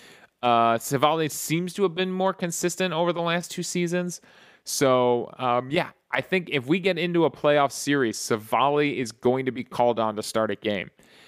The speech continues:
So, uh, we'll see if he can really lock in down the stretch here and get back to some of the things he was doing at the beginning of the season, really hitting his two-seam fastball,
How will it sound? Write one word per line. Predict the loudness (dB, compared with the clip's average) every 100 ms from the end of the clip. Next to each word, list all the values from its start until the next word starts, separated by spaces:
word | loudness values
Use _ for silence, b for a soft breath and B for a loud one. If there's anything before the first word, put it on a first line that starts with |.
| B
So, | -6 4 6 8 6 4
uh, | 4 4 4 0 _
we'll | -8 0 0
see | 0 -2 0 0
if | 0 -4
he | -4 -2
can | -2 -4 -4 -4
really | 0 2 4
lock | 4 2 -2 -6
in | -4 -2 -4 -2
down | -2 -2
the | -8
stretch | -2 -2 -2 -6
here | -6 -6 -6 b b b b
and | -6 -6 -2
get | -2 0
back | -2 -2
to | -6
some | -6 0
of | 0
the | 0
things | -4 -4
he | -6
was | -6 -8
doing | -2 0 0 -2 -6 -6
at | -6
the | -6
beginning | -8 -4 -4 -4
of | -6
the |
season, | -6 -4 -4 -4 -8 -2
really | 2 2 2
hitting | 0 -2 0 -2
his | -8
two-seam | -8 -8 -4 -6 -4
fastball, | -2 -2 -4 -2 -2 -2